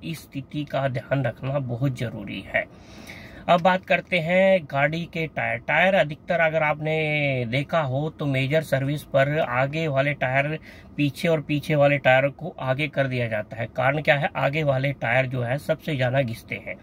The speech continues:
और कभी भी आप जाएं तो सर्विस स्टेशन जो है वो ऑथराइज होना चाहिए, क्योंकि उनके पास बेहतर टूल, इक्विपमेंट होते हैं और वो अच्छी तरह से ऑथराइज होने की वजह से ना देखभाल भी अच्छी कर पाते हैं। उनके पास थोड़ा सा प्रेशर भी रहता है ऑथराइज डीलरशिप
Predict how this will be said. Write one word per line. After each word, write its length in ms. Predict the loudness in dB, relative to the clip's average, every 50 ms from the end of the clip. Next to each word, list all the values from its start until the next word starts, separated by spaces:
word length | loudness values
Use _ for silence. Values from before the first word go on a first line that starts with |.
| -18 -20 -20 -20 -18 -18 -20 -20 -14 -6 0
और 240 | 2 2 4 4 2 2 2 2 2 2 0 0 -2 -4 -4 0 0
कभी 240 | 2 2 2 0 2
भी 220 | 2 2 2 2 2
आप 340 | 4 4 2 2 0 -2 -8
जाएं 460 | -6 -4 0 0 2 2 2 2 0 -4
तो 380 | -8 -8 -6 -6 -4 -4 -6 -6
सर्विस 380 | 0 0 0 0 0 -4 -6 -8
स्टेशन 380 | -8 -8 -8 -6 -4 -4 -2 0
जो 140 | 2 2 2
है 180 | 4 4 2 2
वो 160 | 2 -2 -4 -4
ऑथराइज 440 | -4 -4 -4 0 2 2 2 2 2
होना 260 | 0 2 2 2 0
चाहिए, 480 | 0 -2 -2 -2 -2 -2 -2 -2 -4 -6 -8 -16 -20 -20 -20 -12 -10
क्योंकि 240 | -10 -8 -6 -4
उनके 180 | -4 -4 -4 -6
पास 360 | -2 0 2 2 2 0 0 -4
बेहतर 720 | -4 -2 -2 -2 -2 -2 0 0 0 0 0 2 0 0
टूल, 460 | 0 -2 -2 -2 0 0 -2 -4 -4 -6
इक्विपमेंट 580 | -6 -6 -4 -4 -2 0 2 2 2 2 0 -2
होते 240 | -4 -4 -4 -4 -2
हैं 280 | 0 0 0 0 -2 -4 -8 -18 -18 -18 -18 -20 -20 -12 -4 0
और 140 | 0 0 2
वो 180 | 2 2 2 2
अच्छी 300 | 2 -2 -4 -4 -8 -2
तरह 200 | 2 2 2 2
से 100 | 2 -4
ऑथराइज 420 | -4 -4 -2 2 2 2 2 2
होने 180 | 0 0 0 0
की 100 | -2 -2
वजह 200 | 0 0 0 0
से 140 | 0 -2 0
ना 120 | 0 0 0
देखभाल 420 | 0 -2 -2 0 2 2 2 2
भी 120 | 0 -2
अच्छी 280 | -2 -2 -4 -4 -6 0
कर 140 | 2 2 2
पाते 320 | 2 -2 -4 -4 -4 -6 -4
हैं। 180 | -2 0 0
उनके 280 | 0 0 -4 -4 -4 -4
पास 320 | -2 0 0 0 0 -4 -10
थोड़ा 240 | -8 -6 -2 -2 0
सा 120 | 0 -2 -4
प्रेशर 400 | -2 -2 -4 -2 4 4 4 4
भी 120 | 4 0
रहता 260 | 0 0 0 -2 -6 -4
है 160 | -2 -2 -2
ऑथराइज 320 | -2 -2 -2 0 0 0 -2
डीलरशिप 440 | -4 -4 -4 -4 -6 -8 -10 -10